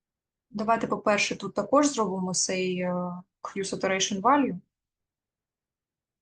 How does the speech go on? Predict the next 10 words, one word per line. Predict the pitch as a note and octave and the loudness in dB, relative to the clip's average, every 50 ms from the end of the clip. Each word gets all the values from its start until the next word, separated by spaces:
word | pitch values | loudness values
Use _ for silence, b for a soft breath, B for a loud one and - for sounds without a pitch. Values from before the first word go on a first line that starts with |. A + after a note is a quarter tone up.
| _ _ | _ _
Shift | F#3 - - - F#3+ - - - | -4 -2 -2 -2 -2 -6 -8 0
A, | - G3+ G3 G3 G3+ - _ _ _ _ _ _ _ _ _ _ _ _ _ _ _ _ _ _ _ | 2 4 4 4 0 -4 _ _ _ _ _ _ _ _ _ _ _ _ _ _ _ _ _ _ _
color, | G3+ G3 F#3+ F#3 F3+ F3+ F3+ F3+ - - - _ _ _ _ | -4 -2 -2 -2 -4 -4 -6 -6 -6 -10 -18 _ _ _ _
е, | G3 F#3 F#3+ F#3 F3+ F#3 F#3 - _ _ _ _ _ _ _ _ _ _ _ _ _ _ | -14 -12 -10 -10 -10 -12 -14 -18 _ _ _ _ _ _ _ _ _ _ _ _ _ _
hue | - - G#3 G#3 - G#3 | -12 -10 -8 -8 -8 -8
saturation. | - - G#3 A#3+ C#4 D#4+ - - - C#4+ C#4 C#4+ C#4+ - _ _ _ _ _ _ _ _ _ _ _ _ _ _ _ _ _ _ _ _ _ _ _ _ _ | -6 0 2 2 4 4 2 2 0 0 0 0 -4 -6 _ _ _ _ _ _ _ _ _ _ _ _ _ _ _ _ _ _ _ _ _ _ _ _ _
Тут | G#3 G#3 G#3 - | -12 -12 -10 -6
ми | G#3+ G3+ G3+ G3+ F#3+ F#3 F3+ | -4 -2 0 2 2 2 0
зробимо | F3 - - G3+ G3 F#3+ F#3+ F#3+ F#3 F#3+ F#3+ F#3+ | 0 2 2 2 4 2 0 -2 -2 -4 -4 -6
йому | F#3 F#3 F#3 F#3 F#3 F#3 F#3 F3+ | -6 -6 -8 -10 -12 -12 -14 -18